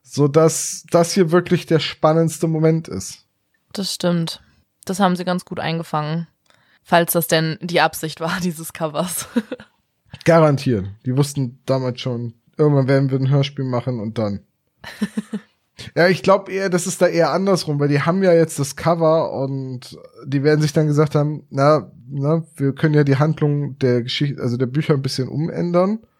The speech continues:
Speaker 1: Das ist ja kein Problem. Und dann passen wir das immer so ein bisschen an, dass halt wirklich dieser Cover-Moment zentral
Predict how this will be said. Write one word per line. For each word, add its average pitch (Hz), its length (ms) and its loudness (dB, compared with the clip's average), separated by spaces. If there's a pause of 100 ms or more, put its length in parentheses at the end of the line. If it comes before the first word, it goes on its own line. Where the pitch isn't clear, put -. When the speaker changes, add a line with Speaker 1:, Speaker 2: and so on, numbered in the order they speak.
(420)
Speaker 1:
Das 135 160 2
ist 143 120 -2
ja 151 80 4
kein 139 240 0
Problem. 135 560 -2 (480)
Und 151 120 0
dann 143 100 2
passen 170 260 2
wir 165 60 4
das 147 140 2
immer 160 140 2
so 147 100 4
ein 156 60 -2
bisschen 147 280 -2
an, 151 100 0
dass 147 180 -2
halt 143 180 -4
wirklich 156 240 -2
dieser 139 240 0
Cover-Moment 131 1300 -2 (680)
zentral 147 840 2